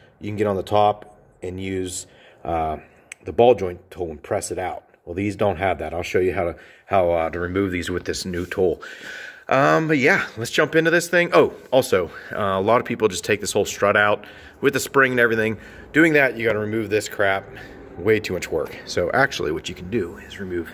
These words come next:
these two bolts, and slowly this whole knuckle, besides the spring, will come out. So let's do it that way. It'll save a lot of time. All right, so here's some of the tools we use to get this project done. We've got a C-clamp.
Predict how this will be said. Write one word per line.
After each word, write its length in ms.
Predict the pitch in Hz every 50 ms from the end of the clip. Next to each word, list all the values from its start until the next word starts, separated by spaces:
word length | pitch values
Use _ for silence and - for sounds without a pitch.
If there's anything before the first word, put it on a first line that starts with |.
| -
these 200 | 98 107 117 117
two 180 | - - 120 107
bolts, 560 | 87 80 - 110 101 78 - - - - - - - - - - - - _
and 140 | - 87 87
slowly 960 | - - - - 98 95 104 110 117 127 135 123 101 87 78 65 64 64 -
this 140 | - 90 -
whole 480 | - - 104 104 104 107 107 107 107 101
knuckle, 440 | 98 98 101 95 - 92 90 90 - - - - - -
besides 360 | - - - 85 95 98 -
the 80 | - -
spring, 440 | - - - 156 135 101 98 95 - - - - - - _ -
will 80 | -
come 260 | - - 107 101 95
out. 240 | 92 85 73 64 - - - _ _ _
So 220 | - - 71 64 - - - - - - - -
let's 120 | 107 -
do 100 | - 135
it 80 | 120 101
that 140 | 107 101
way. 60 | 90 90
It'll 120 | 90 85
save 200 | - - 92 80
a 20 |
lot 140 | 82 85 78
of 60 | 73
time. 220 | - 82 73 67 - _ _ _ _ _ _ _ _ _ _ _ _ - _ _ _ - - -
All 80 | 143
right, 120 | 139 131 -
so 140 | - 139
here's 240 | 131 156 170 160 -
some 180 | - - 160 151
of 80 | 147
the 60 | 143 -
tools 220 | 156 151 143 131
we 80 | 135 135
use 260 | 135 135 135 123 -
to 600 | - - - 127 123 123 123 120 117 117 120 - - - 101
get 300 | 101 117 110 - - - - - - -
this 240 | 90 104 107 - -
project 520 | - - - 104 104 98 90 101 95 - -
done. 140 | 104 101 90
We've 420 | - - - - - - - 107
got 20 | 95
a 80 | -
C-clamp. 440 | - 123 120 - - 123 123 120 -